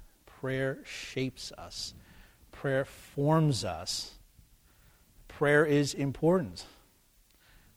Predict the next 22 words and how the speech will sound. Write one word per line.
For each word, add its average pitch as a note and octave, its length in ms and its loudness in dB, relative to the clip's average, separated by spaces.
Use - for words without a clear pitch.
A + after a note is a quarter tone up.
Some D#3+ 240 2
of D#3+ 80 4
the D#3 60 6
work D3+ 200 8
we've D#3 140 4
been C#3+ 140 0
doing, C#3+ 440 6
I've, D3 160 0
I've C3+ 140 2
been C3+ 220 -2
trying F3 300 4
to C#3 40 -2
do B2 320 2
with, B2+ 260 -4
with, C3+ 320 -4
with A#2+ 200 -6
our A2 100 -4
confirmants B2+ 680 0
is A#2 160 -4
I C3+ 140 -2
gave C3+ 480 2
them G2 340 -4